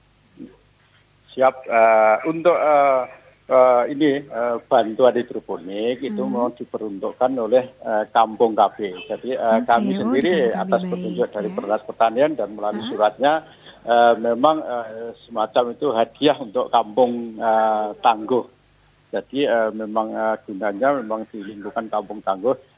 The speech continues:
Speaker 1: Eh, dan, eh, menurut kami, kami pas sekali, eh, kemarin menempatkan Kampung Tangguh itu di perumahan.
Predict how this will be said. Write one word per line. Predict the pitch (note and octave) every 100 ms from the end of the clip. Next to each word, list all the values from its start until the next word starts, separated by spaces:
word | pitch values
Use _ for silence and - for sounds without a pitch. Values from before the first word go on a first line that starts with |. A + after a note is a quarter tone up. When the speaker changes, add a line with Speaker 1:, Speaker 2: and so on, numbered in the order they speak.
| -
Speaker 1:
Eh, | A#2
dan, | A#2+ G#2+ A2+
eh, | A#2 A2+ A2+ A2 G#2+
menurut | A2+ B2 C3 -
kami, | C#3 D#3 D3+ D#3
kami | D#3 G#2+ A2+ D3 D3
pas | - D3+ -
sekali, | - A2+ A#2+ B2+ D#3
eh, | E3 A2+ A2+ A2
kemarin | A2+ G#2+ B2+ D3
menempatkan | A#2+ G#2 G#2+ - G#2+ A2+
Kampung | A2 G#2 G#2+
Tangguh | A2 G#2+ A2 A2
itu | D3
di | D3
perumahan. | B2+ C3 A#2 B2 C#3+ E3+